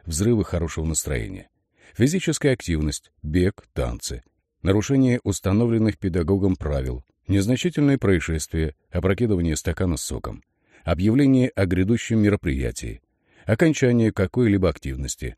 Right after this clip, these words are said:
предложение преподавателя помочь. Кто хочет пойти во двор и позвать Джона? Оставление детей без присмотра. Лоуренс Шерман, среди прочего, также отметил, что среднестатистический взрыв веселья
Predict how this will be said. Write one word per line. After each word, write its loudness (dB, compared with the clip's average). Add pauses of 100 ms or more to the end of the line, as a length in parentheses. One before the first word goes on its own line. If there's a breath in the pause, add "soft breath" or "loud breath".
(280)
предложение 2
преподавателя -2
помочь. -4 (420)
Кто 4
хочет 0
пойти 0
во 4
двор 4
и 0
позвать 0
Джона? -6 (520)
Оставление 2
детей 0
без -2
присмотра. -6 (560)
Лоуренс 4
Шерман, 2
среди 0
прочего, 0
также 0
отметил, 0
что -4
среднестатистический -4
взрыв -2
веселья -2